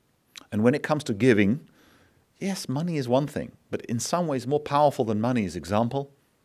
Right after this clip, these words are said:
is advice, is leadership, is belief. I mean, if there's a deficit of belief, okay, put money in, but the money can get lost in the river of nothingness.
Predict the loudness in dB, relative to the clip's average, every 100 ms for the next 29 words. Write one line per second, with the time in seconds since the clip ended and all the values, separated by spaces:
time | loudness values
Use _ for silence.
0 | _ -2 4 4 2 -6 -16 _ _ _
1 | _ -2 0 0 0 -4 -6 _ _ -20
2 | -8 0 2 2 0 -16 _ _ _ _
3 | _ _ _ -4 0 4 4 2 2 0
4 | 0 -2 0 2 2 0 -2 -4 -2 -2
5 | -2 0 2 2 0 -2 -2 -4 -4 -4
6 | -2 -2 0 2 2 6 4 4 -2 0
7 | 2 2 2 0 2 0 0 -6 -8 -16